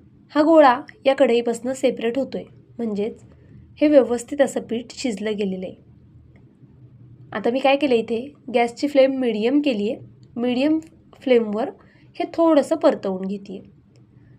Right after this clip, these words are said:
फक्त एक मिनिटभर मी मीडियम फ्लेमवर हे परतवून घेतलं. त्यानंतरनं एका ताटाला आपल्याला थोडं तेल लावायचं आहे. वड्या करणार नाही आहोत, नाहीतर तुम्हाला वाटेल ताटाला तेल लावलं म्हणजे आता वड्या करायच्या, तर असं अजिबात नाही आहे.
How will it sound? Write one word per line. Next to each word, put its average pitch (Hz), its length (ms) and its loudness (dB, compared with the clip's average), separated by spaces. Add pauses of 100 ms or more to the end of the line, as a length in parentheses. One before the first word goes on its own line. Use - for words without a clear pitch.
(280)
फक्त 262 220 -2
एक 277 200 4
मिनिटभर 247 460 -2
मी 247 200 -4
मीडियम 220 340 -4
फ्लेमवर 214 340 -6
हे 233 100 -6
परतवून 208 460 -6
घेतलं. 247 360 -8 (840)
त्यानंतरनं 226 680 0 (180)
एका 247 280 0
ताटाला 214 320 0
आपल्याला 196 340 -6 (100)
थोडं 233 220 -4 (120)
तेल 226 140 0
लावायचं 190 400 -6
आहे. - 100 -20 (180)
वड्या 233 340 4
करणार 226 480 0
नाही 262 200 -2
आहोत, 202 140 -4 (220)
नाहीतर 226 240 -4
तुम्हाला 233 300 2
वाटेल 202 260 -2 (400)
ताटाला 240 360 6
तेल 339 260 0
लावलं 214 300 6
म्हणजे 214 240 -2
आता 214 180 2
वड्या 233 200 2
करायच्या, 185 400 -10 (280)
तर 220 100 -2
असं 208 220 -2
अजिबात 202 440 -2
नाही 214 240 -4
आहे. 277 80 -8